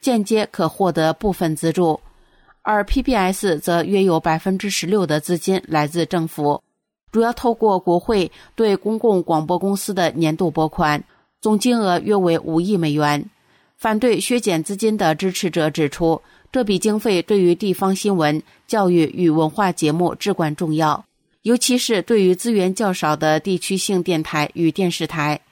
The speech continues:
P B S总裁科尔伯表示，削减资金将对许多依赖联邦资助的小型电台造成生存危机。他指出，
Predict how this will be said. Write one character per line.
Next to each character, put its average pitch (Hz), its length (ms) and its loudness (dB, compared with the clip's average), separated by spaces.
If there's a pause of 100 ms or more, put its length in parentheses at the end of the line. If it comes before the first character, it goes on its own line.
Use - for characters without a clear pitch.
(580)
P - 100 -4
B 240 80 -2
S 214 320 0
总 180 220 0
裁 170 300 -2
科 - 180 -4
尔 170 140 2
伯 156 160 -2
表 156 200 0
示， 160 360 -2 (420)
削 - 180 0
减 220 240 0
资 220 160 -2
金 220 320 0 (220)
将 247 180 -2
对 233 160 4
许 180 200 0
多 185 200 2
依 240 200 -2
赖 220 180 2
联 170 240 0
邦 202 180 -2
资 220 160 -4
助 214 220 -2
的 160 240 2
小 160 220 -2
型 170 200 -4
电 180 220 -2
台 160 300 -4
造 175 180 0
成 156 180 -4
生 175 220 -4
存 156 220 -4
危 156 120 0
机。 156 320 -2 (520)
他 180 120 -2
指 160 200 -2
出， 170 280 0